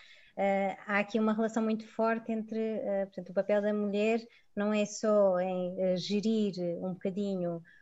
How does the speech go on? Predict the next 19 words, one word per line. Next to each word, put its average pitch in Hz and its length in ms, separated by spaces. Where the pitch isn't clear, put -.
o, 180 400
o - 20
espaço, 196 800
os 165 100
instrumentos, 190 680
as 180 120
doenças, 175 600
mas 202 200
também 214 640
a 220 120
relação 226 440
com 233 140
a 233 40
família 220 800
e 185 200
o, 185 300
o, 190 420
o 180 460
produzir 208 600